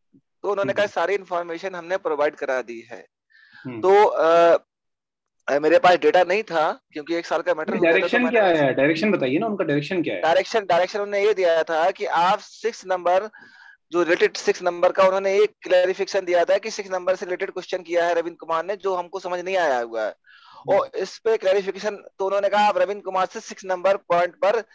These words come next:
Speaker 1: clarification मांग लीजिए और उनको टेन दिन के अंदर reply देने दीजिए। अगर आप इनको एक letter जारी करिए कि रविंद्र कुमार जी सिक्स number पे क्या question चा-, क्या, अ, क्वेरी चाहते हैं,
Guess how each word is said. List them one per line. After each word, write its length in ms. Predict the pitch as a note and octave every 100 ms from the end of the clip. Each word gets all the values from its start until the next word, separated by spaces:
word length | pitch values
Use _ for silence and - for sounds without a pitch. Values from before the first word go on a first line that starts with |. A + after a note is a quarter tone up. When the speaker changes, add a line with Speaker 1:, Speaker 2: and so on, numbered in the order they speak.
| _ -
Speaker 1:
clarification 560 | G#3 G#3+ G#3+ G#3 G#3
मांग 200 | G#3 G#3+
लीजिए 400 | F#3+ C3 C3 G#2+ - _ _ _ - _
और 220 | E3+ A3
उनको 300 | F#3+ F#3+ F#3+
टेन 320 | A3+ G3+ G3 F#3+
दिन 120 | G3+
के 240 | F#3+ F#3+
अंदर 480 | G3 G3 F3+ G3+ G#3
reply 300 | F#3 F3 F#3
देने 180 | F3+ G3
दीजिए। 340 | F3+ D#3+ E3 F#3 D#4+
अगर 420 | D4+ - D#3+ F3 -
आप 200 | E3 E3
इनको 260 | E3+ F#3+ G3
एक 140 | E3+
letter 220 | E3+ G#3+
जारी 240 | G3+ G3 G3+
करिए 340 | F3+ E3+ G3
कि 140 | G3
रविंद्र 240 | F3 F3 F#3+
कुमार 300 | E3+ E3+ F#3
जी 220 | F3+ A3
सिक्स 400 | - - G3 -
number 240 | F3 E3+ E3+
पे 140 | G#3
क्या 240 | - G#3+
question 300 | G#3+ G#3+ -
चा-, 320 | G3+ - F3+ E3
क्या, 120 | G#3+
अ, 260 | G3+ F#3+ E3+ - _ -
क्वेरी 400 | E3+ E3 F#3 F3+
चाहते 300 | E3+ D#3 C#3
हैं, 200 | B2+